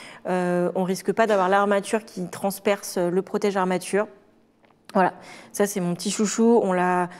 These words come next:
c'est une production parce que c'est, c'est très dur à en trouver en second circuit, mais il est vraiment, il est vraiment, euh, canon. Voilà, entreprise française qui fait ça. Et à l'intérieur, là bien sûr, vous avez les régleurs et l'attache,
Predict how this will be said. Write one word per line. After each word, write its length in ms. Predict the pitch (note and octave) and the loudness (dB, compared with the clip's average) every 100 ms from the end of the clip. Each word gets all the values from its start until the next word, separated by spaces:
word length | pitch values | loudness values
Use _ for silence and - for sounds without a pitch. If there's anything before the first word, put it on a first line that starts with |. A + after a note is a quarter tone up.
| - | -14
c'est 180 | - G3 | -6 -2
une 100 | F3 | -2
production 600 | - A#3 A3 A3 G#3+ A#3 | 2 2 4 -2 -2 0
parce 180 | A#3 F3 | -2 -4
que 140 | F3+ | -6
c'est, 260 | E3+ - E3 | -6 -6 -6
c'est 240 | - F#3 | -6 -10
très 160 | - A3+ | 0 0
dur 220 | G3+ A3 | 2 2
à 40 | |
en 60 | G3+ | 0
trouver 220 | - G3+ | -2 -2
en 80 | G3 | -2
second 260 | - F#3 F#3 | -2 -4 -4
circuit, 460 | G3 F#3+ - G#3+ - - - - - | -4 -8 -4 -4 -4 -16 -20 -20 -12
mais 160 | - E3+ | -4 -2
il 120 | E3 | -2
est 60 | E3 | -4
vraiment, 500 | E3+ F3+ G3 G3+ G3 | -2 0 0 2 0
il 160 | E3+ | -2
est 40 | E3 | -4
vraiment, 440 | E3+ F#3 G3 F#3 | -4 -2 -2 -2
euh, 260 | D#3+ D#3+ D#3+ | -4 -6 -6
canon. 260 | E3+ E3 - _ - | -6 -6 -8 _ -10
Voilà, 140 | - - - - - - F#3+ | -10 -12 -16 -14 -14 -6 -4
entreprise 420 | F#3+ G3 - F#3+ | -2 -2 -2 -4
française 540 | - F3 - F#3 F3+ | -4 -4 0 -2 -4
qui 120 | - - | -10 -8
fait 100 | F3+ | -8
ça. 300 | - F#3 G#3+ - - - - - | -2 0 0 -4 -14 -16 -16 2
Et 180 | A3 A3+ | 4 6
à 100 | G3+ | 4
l'intérieur, 720 | A3+ B3 A#3+ G#3+ G3+ A#3 B3+ | 4 4 2 4 4 4 4
là 100 | G#3+ | 2
bien 140 | G3+ F3 | 2 0
sûr, 180 | - | 0
vous 200 | A#3 G3 | 0 0
avez 380 | F#3 E3+ G3 G#3 | 0 2 0 0
les 240 | - F#3+ G#3+ | 0 0 2
régleurs 600 | G#3 F#3 F#3 F#3 A3+ - - - - - | 2 0 0 0 -2 -4 -16 -20 -6 2
et 240 | A3+ A#3 - - | 4 4 0 -2
l'attache, 680 | G3 F3+ - F#3 - - | 0 0 0 0 0 -6